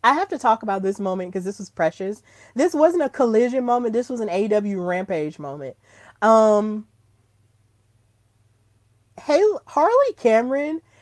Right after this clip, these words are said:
embarrassed herself on T V by saying that she felt like Anthony Bowens of the Acclaim was into him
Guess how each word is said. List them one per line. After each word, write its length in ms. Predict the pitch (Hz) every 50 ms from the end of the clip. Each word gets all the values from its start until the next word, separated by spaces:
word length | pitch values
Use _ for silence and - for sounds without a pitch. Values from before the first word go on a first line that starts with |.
| _ -
embarrassed 560 | 240 247 233 196 220 220 226 240 269 339 -
herself 400 | - 285 269 - 247 240 247 -
on 160 | 233 214 214 226
T 220 | - 254 247 240
V 160 | 233 233 233
by 220 | 214 196 175 196 220
saying 440 | - - 208 208 202 202 202 202
that 320 | 196 180 175 170 165 156 - _ _ _ _ _ _
she 200 | - - 269 254
felt 280 | - - 254 254 233
like 200 | 226 220 196 -
Anthony 380 | 175 190 220 226 - 277 247 240
Bowens 380 | 220 208 214 220 240 233 226 233
of 140 | 220 208
the 100 | 208 214
Acclaim 420 | 190 185 - - 226 208 214 233 220
was 200 | 202 196 - - -
into 320 | 185 196 226 - 320 285
him 300 | 277 349 330 370 392 403